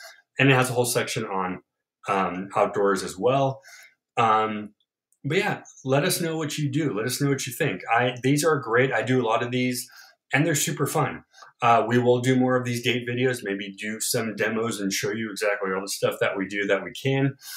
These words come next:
Um, until then, guys, have a wonderful day. Stay curious. And as always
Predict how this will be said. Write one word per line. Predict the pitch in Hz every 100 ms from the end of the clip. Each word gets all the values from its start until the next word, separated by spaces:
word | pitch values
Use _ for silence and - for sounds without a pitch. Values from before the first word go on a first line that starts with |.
| - - -
Um, | 120 120 120 120 - -
until | 117 120 147
then, | 143 156
guys, | 156 165 180 - _ _ _ -
have | 120
a | 110
wonderful | 120 139 143 143
day. | 117 107 110 110 - - - - _
Stay | - 147 147
curious. | 143 123 113 110 113 - -
And | 131
as | 139 113
always | 104 104 104 98 -